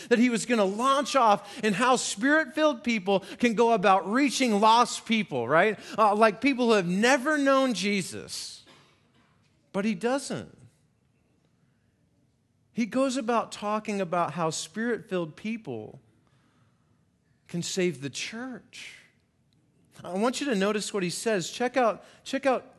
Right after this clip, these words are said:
verse one in chapter six. He says, "Brothers and sisters, brothers and sisters." He's addressing the church, gang.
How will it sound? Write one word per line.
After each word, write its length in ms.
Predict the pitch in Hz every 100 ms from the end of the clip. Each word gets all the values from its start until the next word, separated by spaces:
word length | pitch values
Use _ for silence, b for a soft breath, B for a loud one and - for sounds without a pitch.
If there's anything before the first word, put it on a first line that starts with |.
| _ -
verse 380 | 131 196 208 -
one 320 | 147 165 143
in 140 | 117
chapter 400 | 113 147 143 127
six. 640 | 113 - 127 120 - - - _ _ _ _ _ _ _ _ _ _ b b b b b b -
He 100 | 208
says, 240 | 240 170
"Brothers 420 | 170 240 254 220
and 140 | 190 170
sisters, 840 | - 233 - 104 95 - - - _ _ 214
brothers 280 | 254 254
and 80 | 214
sisters." 600 | - 254 254 - 113 101
He's 180 | 220 220
addressing 480 | 170 233 285 247 175
the 80 | 147
church, 640 | - 294 277 - - - -
gang. 340 | 123 131